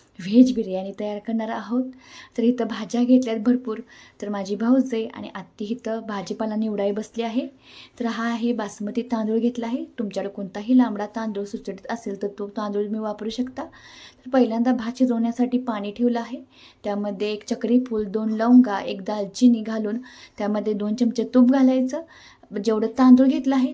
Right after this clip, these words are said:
तितक्यात अडीच पट पाणी वापरायचं ह्याला, म्हणजे भात एकदम सळसळीत आणि चांगला शिजला जातो. शिजायला अर्धा तास लागतो. तर ह्यामध्ये आता आपण लिंबू पिळून घेणार आहोत आणि चवीपुरतं मीठ घालून आता ह्याला एक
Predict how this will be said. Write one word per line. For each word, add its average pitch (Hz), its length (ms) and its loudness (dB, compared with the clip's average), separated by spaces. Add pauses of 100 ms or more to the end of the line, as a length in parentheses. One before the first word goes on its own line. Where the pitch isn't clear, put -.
तितक्यात 233 360 -4 (180)
अडीच 262 360 0
पट 254 180 4
पाणी 240 280 0
वापरायचं 233 480 0
ह्याला, 233 300 2 (420)
म्हणजे 240 360 4
भात 208 340 -6
एकदम 214 240 -4
सळसळीत 214 560 2 (120)
आणि 196 500 -6
चांगला 196 280 -6
शिजला 214 280 0
जातो. 233 440 -2 (320)
शिजायला 220 360 2
अर्धा 202 320 -2
तास 233 180 -2
लागतो. 254 360 -6 (480)
तर 214 80 -2
ह्यामध्ये 208 480 0
आता 208 160 0
आपण 208 200 -2
लिंबू 220 300 2
पिळून 233 280 4
घेणार 240 220 4
आहोत 240 260 0 (100)
आणि 208 180 -6
चवीपुरतं 220 580 -2
मीठ 247 240 4
घालून 208 340 0 (420)
आता 208 200 -4
ह्याला 208 200 -6
एक 208 180 -8